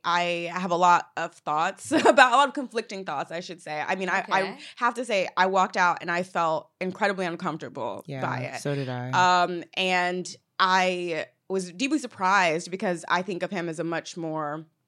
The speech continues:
Speaker 1: thoughtful and considerate director when it comes to these kind of intimate relationships. And I wasn't sure how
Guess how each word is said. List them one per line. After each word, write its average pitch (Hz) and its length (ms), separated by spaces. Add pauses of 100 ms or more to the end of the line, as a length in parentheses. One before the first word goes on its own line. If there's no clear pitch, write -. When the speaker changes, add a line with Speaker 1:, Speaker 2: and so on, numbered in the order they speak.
(1160)
Speaker 1:
thoughtful 202 440
and 190 140
considerate 180 500
director 233 480
when 233 120
it 220 80
comes 208 340
to 226 140
these 190 400
kind 170 340
of 170 380
intimate 202 460 (180)
relationships. 247 800
And 175 440 (420)
I 190 120
wasn't 202 280
sure 180 640
how 160 720